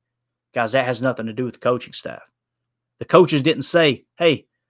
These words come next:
jump any route you want." They want to forget your assignment on this play. Just play freehand. That's why me and Coach Hahn talked about Jaire got caught playing hero ball.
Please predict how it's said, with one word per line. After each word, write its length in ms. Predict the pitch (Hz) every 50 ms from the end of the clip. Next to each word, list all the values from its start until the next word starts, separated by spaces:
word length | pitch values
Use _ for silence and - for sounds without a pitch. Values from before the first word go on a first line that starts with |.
| _ _ _ _ _ _ _
jump 220 | - 190 180 147
any 160 | 175 151 143
route 300 | 139 143 131 120 - -
you 60 | 117
want." 300 | 107 113 110 104 - - _ _ _ _ _
They 100 | - 147 151
want 220 | 147 143 131 -
to 100 | - - _ _ _ _ _ _
forget 420 | - - 156 139 180 240 240 - -
your 100 | 214 175
assignment 540 | 139 - - - 151 151 147 135 127 120 120
on 80 | 120
this 160 | 117 117 -
play. 320 | - - - 131 117 107 104
Just 300 | 104 - 202 180 - -
play 240 | - - 151 143 -
freehand. 580 | - - - 120 110 107 104 98 95 90 80 _ _ _ _ _ _ _ _
That's 100 | _ -
why 140 | - 131 135
me 160 | 135 139 147
and 100 | 143 127
Coach 220 | - 151 151 139 -
Hahn 240 | 160 175 175 156
talked 220 | 135 135 131 123 -
about 240 | 131 135 135 123 123
Jaire 340 | 127 131 135 143 160 165
got 220 | 143 135 127 107 -
caught 180 | 135 127 -
playing 240 | - 131 135 131 127
hero 300 | 120 139 156 147 131 113
ball. 280 | 104 - 90 87 -